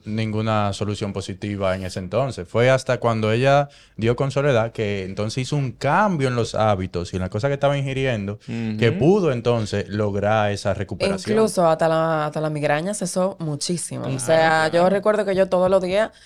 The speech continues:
Speaker 3: literalmente me estaba tomando un Sumigram porque me dolía mucho la cabeza.
Speaker 2: Imagínate.
Speaker 1: Y los lácteos. O sea,
Speaker 3: Sí.
Speaker 1: Catherine ahora puede comerse algo con, con queso ahora sin tomarse ninguna enzima, eh, pa-,
Speaker 2: Amén.
Speaker 1: para lactosa. Y ella puede tolerarlo. Ahora,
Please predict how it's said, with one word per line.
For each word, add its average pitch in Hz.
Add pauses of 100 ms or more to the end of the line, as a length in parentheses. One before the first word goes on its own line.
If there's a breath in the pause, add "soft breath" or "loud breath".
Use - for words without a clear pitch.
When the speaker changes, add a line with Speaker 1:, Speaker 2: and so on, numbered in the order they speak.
(160 loud breath)
Speaker 3:
literalmente 175
me 190
estaba 165
tomando 170
un 185
Sumigram 175
porque 190
me 165
dolía 156
mucho 170
la 160
cabeza. 151
Speaker 2:
Imagínate. 123
Speaker 1:
Y 127
los 123
lácteos. 110
O 95
sea, 123
Speaker 3:
Sí. - (220)
Speaker 1:
Catherine 135
ahora 151
puede 113
comerse 120
algo 147
con, 165
con 147
queso 147
ahora 107
sin 175
tomarse 143
ninguna 139
enzima, 107
eh, 107
pa-, 98
Speaker 2:
Amén. 95
Speaker 1:
para 107
lactosa. 104 (380 loud breath)
Y 113
ella 135
puede 143
tolerarlo. 120
Ahora, 104